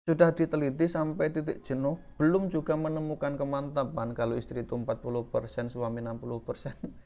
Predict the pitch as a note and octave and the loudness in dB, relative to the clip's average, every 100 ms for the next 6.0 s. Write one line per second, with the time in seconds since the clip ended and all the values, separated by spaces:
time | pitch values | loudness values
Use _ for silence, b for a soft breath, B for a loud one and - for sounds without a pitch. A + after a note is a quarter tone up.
0 | _ _ _ _ _ _ A2+ A2 C#3 D3+ | _ _ _ _ _ _ -4 -2 0 0
1 | E3 - - _ _ - A#2+ B2 A#2+ A2+ | 0 -4 -12 _ _ -8 0 2 2 2
2 | G#2+ C#3+ C#3+ C3+ A#2+ A#2 A#2 A#2 A#2 C3+ | -2 -4 0 0 0 -2 -2 -4 -6 -2
3 | C#3+ C3+ B2 A#2 A2+ A2+ A2 C3 D3+ D#3+ | 2 2 0 -2 -2 -2 -4 -6 -6 -6
4 | A2+ G#2+ G#2+ A#2 C3 D3 D#3 D3+ - G#2 | -4 -4 -4 -6 -6 -6 -6 -10 -12 -8
5 | A2+ - C#3 C#3 - - G#2+ G#2 A2+ | -8 -4 -4 -4 -8 -4 -2 -2 -6